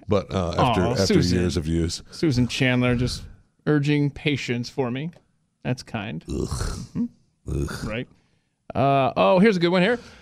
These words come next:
Speaker 2: Fidgety
Speaker 1: Patient, Keith needs patience.
Speaker 2: Mm-hmm. No, that's
Speaker 1: Yeah,
Speaker 2: absolutely
Speaker 1: I,
Speaker 2: true.
Speaker 1: I think we need to turn that around.
Speaker 2: Oh, wait.
Speaker 1: The
Speaker 2: Patience
Speaker 1: other
Speaker 2: need
Speaker 1: people need
Speaker 2: Keith?
Speaker 1: patience because of Keith.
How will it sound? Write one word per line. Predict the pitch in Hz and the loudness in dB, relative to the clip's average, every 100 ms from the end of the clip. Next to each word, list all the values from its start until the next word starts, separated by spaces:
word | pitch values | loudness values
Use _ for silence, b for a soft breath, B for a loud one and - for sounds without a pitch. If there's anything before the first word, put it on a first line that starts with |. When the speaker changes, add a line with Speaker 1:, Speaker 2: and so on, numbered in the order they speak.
| B - | B 2
Speaker 2:
Fidgety | 170 170 | 6 6
Speaker 1:
Patient, | 156 151 139 | 6 4 -2
Keith | - 214 175 | -2 0 0
needs | 147 104 | -2 -2
patience. | 101 71 - - - _ - | -2 -4 -6 -10 -16 _ -20
Speaker 2:
Mm-hmm. | - 107 123 _ | -20 -20 -20 _
No, | 135 120 | -4 -2
that's | 127 - - | -2 -4 -6
Speaker 1:
Yeah, | 359 | -2
Speaker 2:
absolutely | 320 285 - - | 0 0 -2 -2
Speaker 1:
I, | 175 | -2
Speaker 2:
true. | - | -2
Speaker 1:
I | 226 | -2
think | 294 269 | -2 -2
we | 240 | 0
need | 233 190 | 0 0
to | 175 | 0
turn | 208 | 0
that | 180 | 2
around. | 151 143 92 - - - - | 0 0 -2 -10 -20 -20 -12
Speaker 2:
Oh, | 131 147 156 160 | -6 -4 -4 -6
wait. | 156 143 - | -10 -12 -2
Speaker 1:
The | 123 | 2
Speaker 2:
Patience | 139 - | 4 4
Speaker 1:
other | 233 233 | 4 4
Speaker 2:
need | 156 | 4
Speaker 1:
people | 196 190 | 2 0
need | 185 151 | -2 -2
Speaker 2:
Keith? | 220 | -2
Speaker 1:
patience | 175 175 156 | -2 -2 -6
because | 143 156 170 160 | -4 -2 -2 -2
of | 147 | -4
Keith. | - 226 - - - | -2 -4 -4 -14 -20